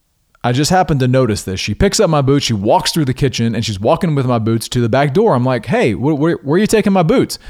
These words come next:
She's like, "I'm taking them to the back door because they're, I don't want them to get dog pee on 'em." I'm like, "Well, wait, I'm not, I don't take my shoes off outside. I don't get dressed outside. What, what are you doing?"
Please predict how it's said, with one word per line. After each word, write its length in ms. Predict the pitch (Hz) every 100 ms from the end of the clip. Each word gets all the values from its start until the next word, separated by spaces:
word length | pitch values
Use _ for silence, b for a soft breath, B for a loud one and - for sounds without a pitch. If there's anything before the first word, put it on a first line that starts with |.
| B B B
She's 80 | -
like, 80 | 131
"I'm 80 |
taking 220 | 123 151 165
them 100 | 160
to 60 |
the 80 | 165
back 220 | 180 170
door 220 | 175 220
because 440 | 127 123 143 139 117
they're, 440 | 143 143 135 - -
I 80 | 120
don't 100 | 143
want 120 | 156
them 120 | 156
to 40 | 143
get 420 | 165 160 - _ _ _ _ 117
dog 320 | 151 196 -
pee 160 | 151
on 180 | 131 107
'em." 140 | 71 - - b b b b b - -
I'm 80 | 165
like, 120 | 165
"Well, 120 | 202
wait, 260 | 247 165 -
I'm 120 | 156
not, 220 | 220 214 -
I 60 |
don't 220 | 170 202 - _ 135 -
take 220 | 170 170
my 120 | 147
shoes 320 | - 175 175
off 200 | 147 131
outside. 600 | 135 123 - 147 151 131
I 80 | 139
don't 240 | 151 165
get 200 | 123 151
dressed 480 | 98 113 143 - - _ _ _
outside. 600 | 120 135 - 143 117 123 143
What, 240 | 135 151 - _ -
what 160 | 139
are 20 |
you 80 | 175
doing?" 340 | 156 190 98